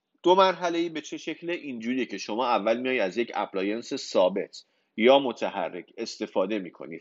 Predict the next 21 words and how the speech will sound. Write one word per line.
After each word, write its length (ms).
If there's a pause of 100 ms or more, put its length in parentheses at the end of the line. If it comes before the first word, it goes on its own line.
فضا 340
رو 140
ایجاد 460
می‌کنی 480 (280)
و 360
بعد 420
میای 400
رستوریشن 680
نهایی 480
رو، 300 (400)
اه، 260
برای 400
بیمار 540
میسازی. 720 (320)
اما 240
تفاوتشون 1000
چیه؟ 400
تفاوت 560 (100)
اینه 300
که 260 (600)
اپلاینس 880